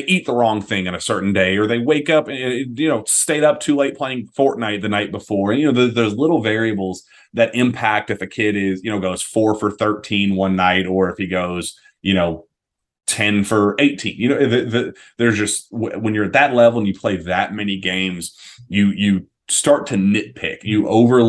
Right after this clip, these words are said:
you overanalyze what a kid does. And I think that's where some of the criticism came from this summer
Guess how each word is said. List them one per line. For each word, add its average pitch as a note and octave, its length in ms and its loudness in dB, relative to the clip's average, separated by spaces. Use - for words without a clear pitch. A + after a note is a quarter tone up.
you G#2+ 300 -4
overanalyze A2+ 1160 2
what G2 240 -4
a G2 60 -4
kid G2 260 -4
does. F#2+ 220 -2
And E2+ 80 -10
I - 60 -6
think D#3+ 180 2
that's A#2+ 240 0
where A#2+ 80 -2
some A#2 160 -2
of G#2 60 -4
the F#2 80 -6
criticism G#2 500 -2
came G2+ 220 -4
from F#2+ 260 -2
this F#2+ 240 -4
summer A2 460 2